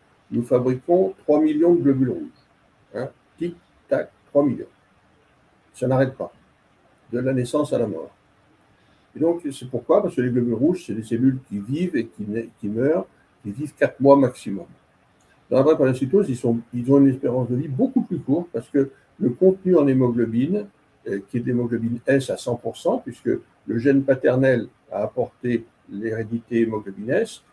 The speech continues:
et le gène maternel aussi. Et par conséquent, ces personnes-là ont cent pour cent d'hémoglobine S dans leur globule rouge. Et cette hémoglobine S, elle, elle abîme les globules rouges et qui se détruisent beaucoup plus vite. Au lieu de vivre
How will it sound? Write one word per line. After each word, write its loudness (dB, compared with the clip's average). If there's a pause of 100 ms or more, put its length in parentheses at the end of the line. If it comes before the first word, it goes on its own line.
(120)
et -10
le -8
gène -2 (120)
maternel 0
aussi. 2 (1120)
Et -14
par -12
conséquent, 0
ces -6
personnes-là 0
ont -2
cent -2
pour -6
cent -2
d'hémoglobine -2
S -2
dans 0
leur -2
globule -10
rouge. -14 (1000)
Et -4
cette -4
hémoglobine 2
S, 0
elle, -2 (140)
elle -4
abîme 2
les 4
globules -8
rouges -12 (560)
et -10
qui -4
se -4
détruisent 0
beaucoup -2
plus -6
vite. 0
Au 2
lieu 4
de 0
vivre 0